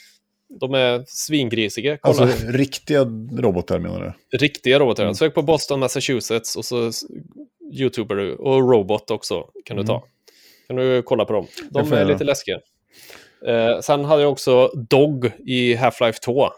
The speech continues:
Speaker 2: Mm.
Speaker 1: Den
Speaker 2: Ja,
Speaker 1: stora
Speaker 2: ja.
Speaker 1: roboten som hjälper en. Den är ju också, eh, cool. Men det var nog min, eh, lista. Ja, det
Speaker 2: Mm.
Speaker 1: finns ju garanterat, eh,
Speaker 2: Ja, det
Speaker 1: massor.
Speaker 2: går ju, går ju att fylla på med, med hur många som... Alltså du, du sa ju R two D two, då får man säga C-,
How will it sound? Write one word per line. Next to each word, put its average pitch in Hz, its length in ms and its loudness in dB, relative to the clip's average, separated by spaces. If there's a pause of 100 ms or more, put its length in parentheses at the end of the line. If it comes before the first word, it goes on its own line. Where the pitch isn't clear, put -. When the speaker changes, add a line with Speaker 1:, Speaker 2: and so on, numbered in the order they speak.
(1000)
Speaker 2:
Mm. 170 500 0 (300)
Speaker 1:
Den 123 100 4
Speaker 2:
Ja, 123 40 6
Speaker 1:
stora 139 280 2
Speaker 2:
ja. 120 40 4
Speaker 1:
roboten 113 420 0
som 123 160 -2
hjälper 110 280 2
en. 90 120 -4
Den 113 140 -2
är 123 40 4
ju 117 60 2
också, 117 260 0
eh, 107 420 2
cool. 95 260 -6 (720)
Men 120 100 -6
det 127 80 0
var 127 260 2
nog 117 220 -4
min, 107 320 -4
eh, 104 340 -4
lista. 117 280 -6 (140)
Ja, 73 100 -12
det - 100 -16
Speaker 2:
Mm. 123 180 -6
Speaker 1:
finns 151 220 -8
ju 78 200 -12 (100)
garanterat, 101 720 -8
eh, 107 60 -10
Speaker 2:
Ja, 92 180 -10 (120)
det - 60 -18
Speaker 1:
massor. 104 340 0
Speaker 2:
går 101 100 -2
ju, 101 100 -4 (140)
går 110 220 -6
ju 104 60 2
att 98 60 -4
fylla 95 240 -4
på 104 240 -4
med, 95 240 -6 (460)
med 98 140 -6
hur 101 120 -6
många 98 200 -6
som... - 240 -12
Alltså 107 200 -2
du, 104 260 0
du 107 160 -4
sa 113 160 0
ju 107 160 2
R 104 40 -2
two 107 120 -6
D 98 180 -4
two, 107 300 -4
då 98 100 0
får 98 80 -8
man 98 140 -2
säga 90 180 -2
C-, 101 200 -6